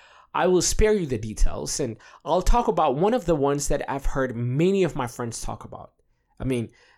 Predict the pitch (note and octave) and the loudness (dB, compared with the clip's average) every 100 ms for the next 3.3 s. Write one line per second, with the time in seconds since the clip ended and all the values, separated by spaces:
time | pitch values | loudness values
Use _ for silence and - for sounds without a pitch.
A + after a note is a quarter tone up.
0 | _ A2+ A2+ G2+ F2+ E2+ B1+ - C#3 B2 | _ -8 -8 -8 -10 -12 -14 -10 -8 -8
1 | - D3 D3+ - A#2 A2+ E3+ F#3+ F#3 E3+ | -6 -6 -4 -6 -6 -4 -2 0 0 -2
2 | B2 B2+ A#2 - C3+ C#3 C3+ - A2+ A2 | -4 -6 -8 -8 -6 -6 -8 -8 -6 -6
3 | G#2+ G#2 | -6 -8